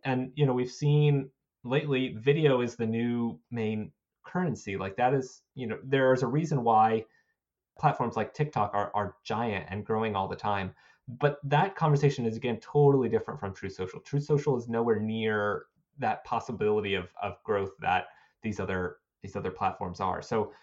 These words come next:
it's all, again, gonna rely on, on Trump. Can he build up, uh, the network effects to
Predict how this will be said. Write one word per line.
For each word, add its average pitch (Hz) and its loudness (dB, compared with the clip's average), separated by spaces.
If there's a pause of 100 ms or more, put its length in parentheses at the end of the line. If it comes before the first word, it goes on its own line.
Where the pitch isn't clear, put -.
(160)
it's 147 0
all, 196 4
again, 170 2
gonna 139 4
rely 135 2
on, 139 0 (160)
on 135 0
Trump. 175 0
Can 113 -6
he 127 -4
build 139 2
up, 131 0 (240)
uh, 117 0 (100)
the 117 0
network 135 -2
effects - -4
to - -8